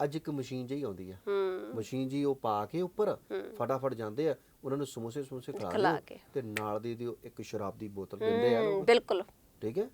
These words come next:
Speaker 2: ਇਹ ਸ਼ੁਰੂ ਹੀ ਇੱਥੋਂ ਹੁੰਦੀ ਹੈ ਗੱਲ ਜੀ।
Speaker 1: ਹਨਾ? ਜੇ ਤੁਸੀਂ ਇਹ ਕੰਮ ਕਰਨੇ ਸ਼ੁਰੂ ਕਰ ਦਿੱਤੇ,
Speaker 2: ਹੂੰ।
Speaker 1: ਤੁਹਾਡੇ ਘਰਾਂ ਵਿੱਚ ਬਰਕਤਾਂ ਕਿੱਥੋਂ ਆ ਜਾਣਗੀਆਂ?
Speaker 2: ਹੂੰ।
Speaker 1: ਹੁਣ ਆ ਜਾਓ ਹੋਰ ਬਾਕੀ ਗੱਲਾਂ ਦੇ ਵਿੱਚ।
Speaker 2: ਜੀ।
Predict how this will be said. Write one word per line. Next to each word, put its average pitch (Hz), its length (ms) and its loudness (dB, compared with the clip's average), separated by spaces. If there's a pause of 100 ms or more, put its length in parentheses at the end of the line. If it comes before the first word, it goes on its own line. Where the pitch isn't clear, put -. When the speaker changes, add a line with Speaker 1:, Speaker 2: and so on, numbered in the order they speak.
(160)
Speaker 2:
ਇਹ - 40 4
ਸ਼ੁਰੂ 302 240 8
ਹੀ 415 60 10
ਇੱਥੋਂ 415 240 4
ਹੁੰਦੀ 262 200 8
ਹੈ 240 60 12
ਗੱਲ 226 200 10
ਜੀ। 269 180 6 (100)
Speaker 1:
ਹਨਾ? 220 120 2 (340)
ਜੇ 185 200 8
ਤੁਸੀਂ 262 420 -2
ਇਹ 269 140 8
ਕੰਮ 240 220 2
ਕਰਨੇ 202 260 2
ਸ਼ੁਰੂ 170 180 -6
ਕਰ 95 140 -6
ਦਿੱਤੇ, - 300 -10
Speaker 2:
ਹੂੰ। 196 160 2
Speaker 1:
ਤੁਹਾਡੇ 165 160 2
ਘਰਾਂ 190 200 -4
ਵਿੱਚ 147 180 -8
ਬਰਕਤਾਂ 123 360 -6
ਕਿੱਥੋਂ 110 280 -8
ਆ - 20 -4
ਜਾਣਗੀਆਂ? 113 260 -6
Speaker 2:
ਹੂੰ। 180 460 -2
Speaker 1:
ਹੁਣ 226 180 12
ਆ 175 100 2
ਜਾਓ 165 160 -2
ਹੋਰ 135 200 2
ਬਾਕੀ 117 320 -2
ਗੱਲਾਂ 95 200 -6
ਦੇ 95 60 -6
ਵਿੱਚ। 196 120 -2
Speaker 2:
ਜੀ। 208 260 6